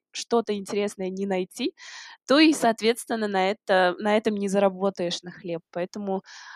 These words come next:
а, здесь, конечно, мама очень хотела, чтобы я выбрала более точные науки. Но я, вопреки всему, а, в одиннадцатом классе решила подать, а, в кимэп. Тогда в кимэпе, а, была специальность Bachelor in International Journalism.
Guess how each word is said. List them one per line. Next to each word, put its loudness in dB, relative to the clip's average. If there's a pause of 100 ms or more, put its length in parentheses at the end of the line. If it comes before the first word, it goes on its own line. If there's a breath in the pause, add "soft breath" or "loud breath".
а, 4
здесь, -2
конечно, -4
мама -2
очень -2
хотела, -2
чтобы -6
я 0
выбрала 0
более -2
точные -6
науки. -6 (440 loud breath)
Но 4
я, 10
вопреки 2
всему, 0 (340)
а, 4
в 0
одиннадцатом -2
классе 2
решила 0
подать, 0
а, 2
в -4
кимэп. 0 (160)
Тогда 0
в -6
кимэпе, -2
а, 2
была 2
специальность -4
Bachelor 0
in -4
International -6
Journalism. -2